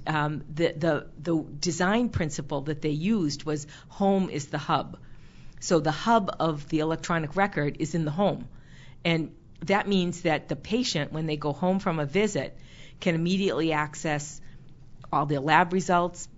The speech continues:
all the, uh, orders from the visits. They can integrate physician visits across one to the other.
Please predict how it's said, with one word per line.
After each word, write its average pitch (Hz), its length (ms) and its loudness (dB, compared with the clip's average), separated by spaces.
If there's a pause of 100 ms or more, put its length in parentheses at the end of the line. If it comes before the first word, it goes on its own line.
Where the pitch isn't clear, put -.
(140)
all 165 200 4
the, 156 360 -4
uh, 143 200 -2 (160)
orders 180 420 4
from 156 220 0
the 147 100 0
visits. 180 880 0 (240)
They 175 100 2
can 170 220 -4
integrate 180 640 2
physician 160 540 -2
visits 170 420 0
across 165 440 0
one 165 200 0
to - 140 -2
the 151 160 0
other. 165 360 2